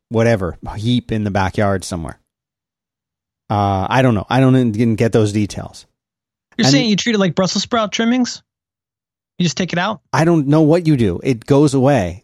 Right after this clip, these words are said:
Speaker 1: And,
Speaker 2: Hmm.
Speaker 1: but it's not, there's no plumbing involved. There's no water involved.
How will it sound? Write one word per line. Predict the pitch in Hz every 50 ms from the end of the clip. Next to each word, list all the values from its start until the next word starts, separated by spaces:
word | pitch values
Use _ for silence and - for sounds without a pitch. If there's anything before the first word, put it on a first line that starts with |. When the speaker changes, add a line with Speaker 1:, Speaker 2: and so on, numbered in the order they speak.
| _ _
Speaker 1:
And, | 123 123 127 127 123 120 120 175 143 120
Speaker 2:
Hmm. | -
Speaker 1:
but | 127 127 127
it's | 113 - -
not, | 135 127 135 139 139 131 - -
there's | 123 123 113 101 120
no | 123 123 120 117 113 110 - -
plumbing | - - - 151 147 143 139 127 113 110
involved. | 107 101 98 104 101 101 98 98
There's | 107 104 95 -
no | 113 107
water | 104 101 127 131 131 123 113 104
involved. | 95 92 87 90 87 87 87 90 87 90 -